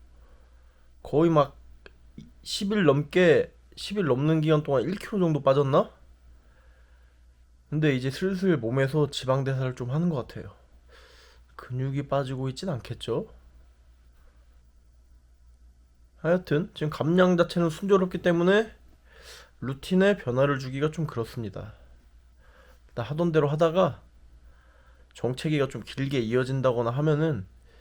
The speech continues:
그때 좀 다이어트 방법에 변화를 주도록 해볼게요.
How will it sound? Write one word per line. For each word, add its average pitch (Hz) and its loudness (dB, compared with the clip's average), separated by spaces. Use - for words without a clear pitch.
그때 - -10
좀 131 -8
다이어트 131 -4
방법에 123 -2
변화를 123 -2
주도록 - -14
해볼게요. 147 -12